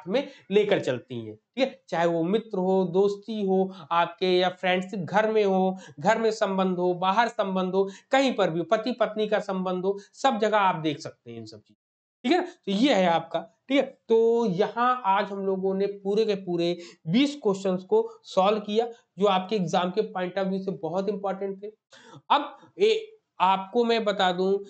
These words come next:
कि कल से, अर्थात तेईस तारीख से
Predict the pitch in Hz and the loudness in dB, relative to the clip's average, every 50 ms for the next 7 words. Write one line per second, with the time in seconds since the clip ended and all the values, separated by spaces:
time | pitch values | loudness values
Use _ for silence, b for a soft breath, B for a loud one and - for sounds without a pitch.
0 | B B - 220 208 190 - - - - 226 233 240 226 226 - - 208 202 202 | B B -10 -8 -8 -8 -10 -10 0 2 2 2 2 0 -4 -4 0 2 2 2
1 | 190 180 190 185 190 - 175 185 190 196 196 196 - _ - 196 208 233 247 240 | 2 2 0 -2 -2 -2 0 2 2 2 0 -4 -12 _ -2 0 0 2 0 -2
2 | 247 - - 202 190 185 190 190 - - 180 175 180 175 | -4 -4 -2 0 0 0 -2 -4 -6 -4 -2 -2 -2 -2